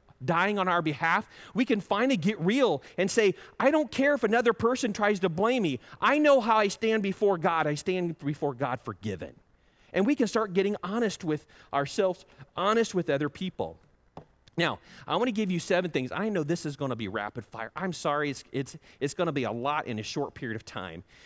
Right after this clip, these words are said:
But <clears throat> if you can, we'll try to make it available on our website so you can get some of these notes. I'm gonna give you eight things that show when genuine confession happens.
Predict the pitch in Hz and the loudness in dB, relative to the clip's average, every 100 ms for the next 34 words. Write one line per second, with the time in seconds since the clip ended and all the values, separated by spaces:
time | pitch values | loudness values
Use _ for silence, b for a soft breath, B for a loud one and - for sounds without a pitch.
0 | B B B 170 165 - 208 139 - 175 | B B B 0 0 0 -2 -2 -6 -6
1 | 143 - - 269 165 147 170 262 233 180 | -6 -6 -4 -2 0 -2 -4 -4 -4 -2
2 | 143 160 151 135 117 127 127 139 127 95 | -2 0 0 -2 0 -2 -2 -2 -4 -2
3 | 127 151 120 113 B B B 131 - - | -4 -2 -4 -4 B B B -4 -4 -2
4 | 160 127 117 98 120 90 - - - _ | -2 -2 -4 -4 -4 -6 -8 -18 -20 _
5 | _ _ _ _ _ _ - 185 190 165 | _ _ _ _ _ _ -6 -4 -2 -4
6 | 147 - 135 170 - - - _ 180 120 | -4 -4 -4 -4 -6 -14 -16 _ -6 -4
7 | 98 107 127 - _ b b b b b | -4 -6 -8 -12 _ b b b b b
8 | b b - 117 - - 151 135 107 104 | b b -6 -6 -2 0 0 0 -2 -2
9 | 131 127 113 104 - 104 - 92 90 - | -2 -2 -4 -6 -8 -8 -8 -12 -12 -14
10 | - - - | -20 -20 -20